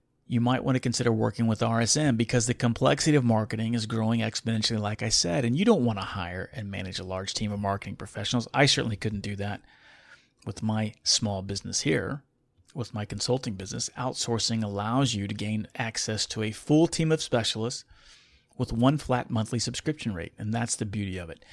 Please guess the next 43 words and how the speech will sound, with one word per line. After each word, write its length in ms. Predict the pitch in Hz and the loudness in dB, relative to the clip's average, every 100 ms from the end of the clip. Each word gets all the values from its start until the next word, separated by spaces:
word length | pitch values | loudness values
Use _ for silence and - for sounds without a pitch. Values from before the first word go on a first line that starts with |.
| - - - - | -20 -18 -20 -6
And 140 | - 127 | 2 4
this 200 | 135 - | 4 0
rate 500 | - 123 165 165 110 - | -4 4 6 6 4 -2
is 200 | 143 113 | -4 -2
often 320 | - 156 135 | 0 0 2
as 120 | 120 | 0
low 360 | 113 104 104 107 | -2 -2 -2 -4
as 160 | - 107 | -6 -6
the 80 | 113 | -8
cost 440 | - 117 110 - | -4 -2 -2 -4
of 100 | 110 | -4
a 40 | |
single 320 | 110 - 117 117 | -2 0 0 0
marketing 440 | 107 101 - 107 | -2 -4 -6 -6
full-time 440 | - 104 - 101 | -4 -4 -4 -6
employee. 580 | 98 101 104 104 117 - | -8 -6 -4 -2 -2 -4
So 140 | - 110 | -4 -2
if 80 | |
you 80 | 127 | 0
want 100 | 143 | 2
to 60 | 170 | 4
learn 180 | 160 143 | 4 4
more, 500 | 160 151 117 131 165 | 6 6 6 4 0
schedule 380 | - 160 156 | 0 2 4
a 40 | 151 | 4
meeting 200 | 147 147 | 4 4
with 200 | 135 - | 2 2
my 100 | 127 | 0
friend 320 | - 131 120 | 2 4 6
Mike 220 | 120 127 | 4 4
Snyder, 300 | - 131 107 | 2 2 0
the 80 | 101 | -2
managing 380 | 107 113 107 104 | -2 0 -2 -4
partner 300 | - 123 110 | -2 -2 0
at 80 | 101 | -4
R 100 | 95 | -4
S 140 | - | -4
M. 220 | 104 123 - - - - - - | -4 -6 -10 -18 -20 -20 -10 0
You 80 | |
can 100 | 120 | 2
contact 460 | 120 131 123 127 - | 6 6 6 4 0
him 120 | 123 | -2
directly. 720 | 113 107 113 135 - 78 - | -2 2 4 4 0 -10 -12